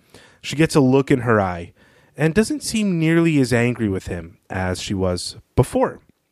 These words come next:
Still, she sends him away, but before he goes, he asks if there's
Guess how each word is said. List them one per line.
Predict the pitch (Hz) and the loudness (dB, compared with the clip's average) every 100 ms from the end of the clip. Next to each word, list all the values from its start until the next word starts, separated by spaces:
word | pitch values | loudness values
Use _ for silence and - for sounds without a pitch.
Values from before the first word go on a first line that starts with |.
| _ _ - | _ _ -10
Still, | - 202 202 196 _ _ _ | 0 2 2 -2 _ _ _
she | - 147 | -8 -2
sends | 160 160 147 | 0 2 2
him | 147 | 2
away, | 131 113 92 87 - | 4 2 0 -2 0
but | |
before | 123 135 180 214 | 2 2 2 2
he | 214 | 2
goes, | 143 107 90 - - - _ | 2 2 0 -6 -10 -16 _
he | 160 170 | 0 2
asks | 185 - - | 2 0 -2
if | 175 - | -2 2
there's | 156 143 - - | 2 2 2 -2